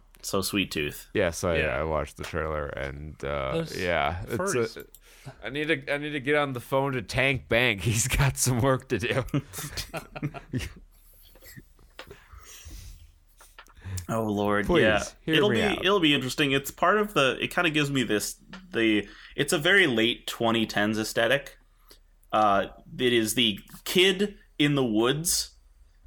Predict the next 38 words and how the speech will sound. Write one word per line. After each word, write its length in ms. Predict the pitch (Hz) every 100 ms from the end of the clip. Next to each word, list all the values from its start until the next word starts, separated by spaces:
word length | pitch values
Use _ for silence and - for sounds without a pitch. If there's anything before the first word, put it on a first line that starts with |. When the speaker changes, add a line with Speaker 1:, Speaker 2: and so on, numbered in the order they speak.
| -
Speaker 1:
sort 280 | - - 165
of 120 | 170
aesthetic 360 | 170 - 170 170
where 100 | 143
it's 160 | 120 -
like, 220 | 117 104
"Here, 480 | - 160 135 98 - -
I'm 180 | - 123
around 540 | 147 143 143 143 127 - -
all 300 | - 131 139
this 240 | 139 131
old 440 | - 127 143 123 -
kind 240 | 156 139
of 120 | 131
mossy 440 | 127 123 127 - 139
wood, 320 | 135 156 123
and 120 | 113 113
I'm 140 | 120
a 40 |
little 280 | 117 123 135
kid, 440 | - 185 165 151 151 - - _ _
and 100 | 113
there's 220 | 123 127
a 60 | 143
deer 320 | 135 202 240
somewhere. 760 | - 175 147 147 143 143 147 - _ _ _ _
Hope 300 | - 123 135
it 40 | -
doesn't 340 | 156 160 160
get 260 | 147 247 202
me." 500 | 175 170 165 170 160 - _ _ - _ _ - - _ _ _ _ _
Right? 200 | 113 110
'Cause 140 | 113
there 180 | 123 123
was, 240 | 117 110 104
what, 260 | 92 - 87
the 120 | -
Vivitch? 720 | 101 98 95 123 156 - -